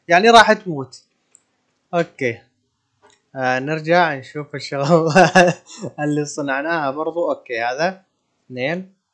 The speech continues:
تمام، هاي خلص، هاي التوبة، التوبة. آه، ليش التوبة يعني؟ ليش التوبة؟ خلاص حطها هنا مثلًا، آه، في، لا، هو لسه أصنعها بعد.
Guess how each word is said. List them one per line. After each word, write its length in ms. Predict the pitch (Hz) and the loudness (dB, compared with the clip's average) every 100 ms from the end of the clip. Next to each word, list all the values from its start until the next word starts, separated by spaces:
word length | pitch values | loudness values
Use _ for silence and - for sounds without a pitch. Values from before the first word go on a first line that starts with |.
| _ | _
تمام، 360 | 117 120 160 139 | -14 -10 -12 -10
هاي 140 | 131 | -12
خلص، 560 | 131 165 139 117 - - | -10 -10 -12 -14 -20 -10
هاي 140 | 180 226 | -8 -6
التوبة، 400 | - - 202 131 | -8 -6 -6 -6
التوبة. 340 | - 180 127 _ _ _ _ _ _ _ - | -8 -8 -8 _ _ _ _ _ _ _ -8
آه، 240 | 135 135 | -2 -2
ليش 380 | 135 160 233 - | -2 -4 -4 -4
التوبة 380 | 180 - 143 127 | -4 -2 -2 -2
يعني؟ 260 | 113 107 | -4 -8
ليش 240 | 120 170 165 | -10 -10 -10
التوبة؟ 360 | 131 117 101 | -14 -12 -10
خلاص 460 | 104 139 160 196 - | -10 -8 -8 -8 -14
حطها 500 | - - 123 123 143 | -20 -12 -10 -8 -8
هنا 140 | 160 | -10
مثلًا، 520 | 156 123 135 139 151 151 _ _ _ - | -12 -14 -12 -12 -12 -16 _ _ _ -12
آه، 400 | 127 127 127 123 | -8 -6 -8 -8
في، 460 | 139 156 175 180 180 _ _ _ _ _ _ _ _ - | -6 -4 -4 -6 -12 _ _ _ _ _ _ _ _ -10
لا، 180 | 123 131 | -10 -10
هو 140 | 127 | -14
لسه 460 | 135 - 123 92 123 | -14 -12 -10 -10 -12
أصنعها 460 | 123 135 123 - | -12 -14 -14 -16
بعد. 320 | 107 107 107 | -12 -12 -12